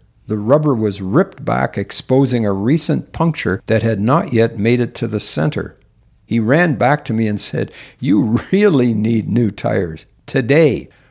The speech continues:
When I told him how glad I was the Lord allowed him to find that hole before the tire blew while driving, he answered, "That's teamwork." When I asked what he meant by teamwork, he said,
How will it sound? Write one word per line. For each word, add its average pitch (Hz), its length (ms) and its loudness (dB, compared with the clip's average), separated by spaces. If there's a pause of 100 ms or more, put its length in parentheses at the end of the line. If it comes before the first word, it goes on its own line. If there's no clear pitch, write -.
(200)
When 110 100 -4
I 107 60 -4
told - 300 -2
him 127 80 -2
how 117 120 0
glad 120 380 2
I 113 100 2
was 110 360 0
the 104 80 0
Lord 113 280 2
allowed 107 360 0
him 104 140 -2
to 95 60 -8
find 127 440 -4
that 107 240 -4
hole 139 240 -2
before 101 400 -6
the 95 100 -6
tire 120 400 -4
blew 110 320 0
while 107 260 2
driving, 107 540 0 (260)
he 139 200 2
answered, 127 440 0 (440)
"That's 101 320 -2
teamwork." 190 640 0 (720)
When 107 120 -4
I 120 100 -2
asked 202 280 -4
what 156 120 -2
he 139 80 0
meant 139 280 -2
by 101 140 -2
teamwork, 131 560 -4
he 107 100 -4
said, 104 380 -2